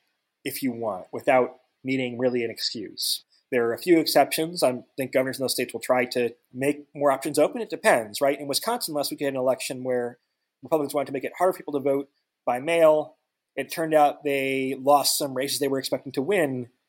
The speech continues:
in that state. And so it may be that they realize, "Hey, look, actually, we don't want to restrict people's right to vote because it's not actually clear, number one, who benefits from it.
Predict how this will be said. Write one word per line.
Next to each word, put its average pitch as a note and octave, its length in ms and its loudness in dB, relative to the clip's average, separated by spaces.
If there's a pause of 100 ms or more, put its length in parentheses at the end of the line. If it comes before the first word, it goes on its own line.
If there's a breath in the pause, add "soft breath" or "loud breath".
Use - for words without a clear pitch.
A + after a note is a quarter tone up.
(400)
in C3+ 120 -4
that A2+ 200 -4
state. G#2 500 -2
And B2+ 180 -4
so C3+ 160 4
it B2+ 100 0
may D3+ 200 2
be C#3 200 0
that C3 320 4 (420)
they C#3+ 80 2
realize, C3 460 2
"Hey, C#3+ 140 2
look, E3+ 260 4
actually, C3+ 600 0 (240)
we D#3+ 100 0
don't G#3+ 160 2
want F3+ 160 0
to C#3+ 260 0
restrict D#3+ 300 -8
people's C3 180 -8
right C3 160 -2
to B2 100 -10
vote D#3 320 6
because C3 280 -6
it's B2+ 120 -4
not D#3 200 2
actually C3+ 240 -6
clear, A3+ 240 0
number D#3 160 0
one, C#3+ 200 -2
who C#3 120 -4
benefits D3+ 400 0
from A2+ 240 -6
it. B2+ 100 -6